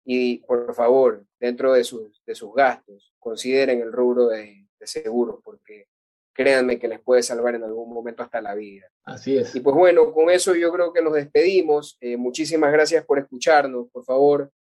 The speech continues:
Speaker 1: síganos en nuestras redes sociales. Y bueno, espero verlos pronto. Así que por mi parte me despido, chicos. Despídanse la gente.
Speaker 2: Nos vemos, Patricio. Muchas gracias.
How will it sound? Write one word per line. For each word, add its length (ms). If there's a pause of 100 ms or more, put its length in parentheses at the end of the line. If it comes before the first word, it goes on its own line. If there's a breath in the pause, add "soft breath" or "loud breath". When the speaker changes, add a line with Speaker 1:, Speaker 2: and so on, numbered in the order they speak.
Speaker 1:
síganos 560
en 120
nuestras 440
redes 160
sociales. 760
Y 600
bueno, 360 (100)
espero 400
verlos 320
pronto. 420 (380)
Así 240
que 100
por 140
mi 140
parte 280
me 80
despido, 460
chicos. 640 (680)
Despídanse 500
la 120
gente. 440 (1000)
Speaker 2:
Nos 100
vemos, 220
Patricio. 420
Muchas 260
gracias. 640